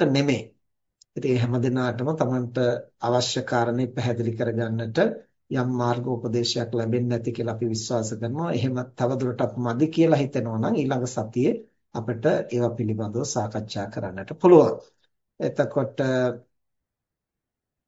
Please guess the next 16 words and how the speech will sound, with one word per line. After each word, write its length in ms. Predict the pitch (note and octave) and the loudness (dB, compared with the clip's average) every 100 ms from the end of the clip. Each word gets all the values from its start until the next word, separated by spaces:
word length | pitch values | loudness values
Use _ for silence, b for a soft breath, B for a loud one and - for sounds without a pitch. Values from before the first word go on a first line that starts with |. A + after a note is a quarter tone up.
| _ _ _ _ _ _ - | _ _ _ _ _ _ -10
ඊළඟ 400 | C3 C3+ C3+ A#2+ | -6 -2 0 0
සතියේත් 440 | - B2+ - A#2 | -2 -4 -4 -4
අපිට 220 | A#2+ A2 A2 | -4 -4 -4
ධර්ම 260 | A#2 A#2 A#2+ | -2 -2 -4
සාකච්ඡාව 640 | A#2+ A2 A2 A2 - G#2 G#2+ | -4 -4 -4 -6 -4 -4 -4
කරන්න 400 | - A2+ A2 A2 A2 G#2+ | -2 0 2 0 -2 -8
ගැටලුවක් 560 | A2 G#2+ G2+ G2 G2+ - | -8 -6 -8 -8 -12 -8
බාධාවක් 580 | G#2+ G#2 F#2+ F#2+ F#2 - | -6 -6 -6 -8 -10 -4
නැහැ. 480 | A2+ B2 A#2+ G#2+ A#3+ - b b b b - | -4 -2 -2 0 -2 -2 b b b b -6
එhmenan 360 | B2 B2+ C3+ D3 | -2 0 0 -2
අපි 240 | A#2+ B2+ A#2+ - | 0 2 2 0
ලබන 320 | B2 B2 C#3+ | 0 2 2
සතිය 360 | D3 C3 - B2+ | 2 -2 0 0
අපිට 200 | A#2 G#2 | 0 -2
කතා 320 | A2+ A2 A2+ | -2 0 0
කරන්න 300 | A2 A2 A2 | 0 0 2